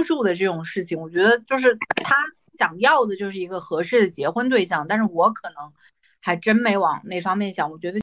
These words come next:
就是接触接触，因为我的社交圈太窄了，所以我是希望，我，我其实还挺高兴别人跟我介绍对象的，因为我没有别的渠道再去认识其他人了，就是也很，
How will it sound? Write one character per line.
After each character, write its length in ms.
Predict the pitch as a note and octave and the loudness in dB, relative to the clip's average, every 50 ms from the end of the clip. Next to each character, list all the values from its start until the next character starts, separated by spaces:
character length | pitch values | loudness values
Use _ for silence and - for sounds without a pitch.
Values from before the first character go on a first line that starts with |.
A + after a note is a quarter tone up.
| - A3 | -4 -2
就 140 | B3+ A#3+ | 0 0
是 100 | A3+ A3 | 2 0
接 240 | G#3+ - - A#3+ C4 | 0 2 4 4 4
触 100 | C4 C#4 A3+ | 4 4 0
接 180 | G#3+ F#3 E3+ | 4 4 2
触， 160 | E3+ - E3 | 2 2 -2
因 120 | F3 G#3+ C#4 | -2 2 4
为 120 | D4+ D4+ | 4 4
我 160 | D4+ A#3+ F3+ | 4 4 2
的 80 | - F3+ | 2 2
社 160 | - - C4 | 0 2 4
交 120 | A#3+ A#3 A#3+ | 4 4 4
圈 220 | A#3 - C#4 C4+ C4+ | 2 0 -2 -2 0
太 160 | C4 D4+ C4+ | 2 0 0
窄 140 | A3 G#3+ F3 - - - - | 2 0 -2 -4 -4 -10 -12
了， 100 | - - | -12 -10
所 160 | - - G3+ | -6 -4 -4
以 20 | |
我 160 | A3+ A3 E3+ D3+ | -2 -2 -4 -6
是 120 | - F#3+ | -6 -10
希 160 | - - A#3+ | -8 0 4
望， 260 | B3+ C4+ B3 G#3 - _ _ _ _ _ _ _ _ _ - | 4 6 6 4 0 _ _ _ _ _ _ _ _ _ 0
我， 180 | G3 G3 F3+ | 4 4 4
我 160 | F3 F#3+ G3 | 4 4 0
其 140 | G3 - C#4+ | 0 0 0
实 60 | C#4+ F#4 | 2 4
还 100 | F#4 G4+ | 4 4
挺 240 | G4 - G#3+ D#3+ D3 | 4 2 -2 0 4
高 220 | G#3+ A3 B3 C#4 | 4 6 6 4
兴 180 | C4+ D4 A#3+ G#3+ | 2 0 -2 -2
别 100 | E3+ D#3+ | -2 -4
人 80 | E3+ | -8
跟 140 | E3+ F#3 F3+ | -8 -10 -10
我 80 | D#3+ C#3+ | -8 -6
介 160 | - G3+ F#3+ | -4 -4 -2
绍 100 | F#3 F3+ | -2 -2
对 160 | - A3 G3+ | -2 -2 -2
象 280 | F#3+ G3 G#3+ G3+ F#3 D3+ | 2 2 0 0 0 -4
的， 80 | D3+ | -8
因 100 | E3 F#3 | -8 -4
为 240 | G3+ G#3+ G#3+ G#3+ A3 _ _ _ _ _ _ _ _ _ _ - | -2 0 0 0 -2 _ _ _ _ _ _ _ _ _ _ -8
我 200 | G#3+ F#3+ F#3+ E3+ | 2 4 4 4
没 200 | D#3 E3 D#3+ E3 | 4 2 0 2
有 100 | G#3+ A#3+ A3 | 2 2 2
别 320 | - - C3+ A2+ G2+ B2 | 0 -4 -6 -4 -4 0
的 280 | F3 A3+ A#3+ A#3+ G#3 E3 | 2 4 4 4 4 0
渠 300 | - - - - - D#3+ | -4 -14 -18 -14 -10 -4
道 220 | D#3+ F#3 F#3+ F3+ | -2 0 0 0
再 160 | E3 F3 F3+ E3+ | 0 -2 -4 -2
去 100 | F3+ F#3 | -2 -2
认 260 | F#3+ G#3+ G#3+ G3+ F3+ | 0 0 0 -2 -4
识 140 | D#3+ - E3 | -6 -12 -10
其 140 | D3+ - | -4 0
他 120 | D#3+ E3 F3 | 2 2 2
人 160 | F3 D3+ - D3+ | 0 -2 -6 -6
了， 260 | D3+ D3 C3+ G2 - _ _ _ _ _ _ _ _ _ | -8 -8 -8 -10 -14 _ _ _ _ _ _ _ _ _
就 100 | - F#3+ | -14 -10
是 240 | E3+ F3+ F3 E3+ E3+ _ _ _ | -6 -6 -6 -6 -8 _ _ _
也 240 | - G3 F#3+ F#3+ G#3 | 0 4 4 6 6
很， 380 | G#3+ G#3+ G#3+ F#3 F3 D3 - | 4 4 2 2 0 -2 -10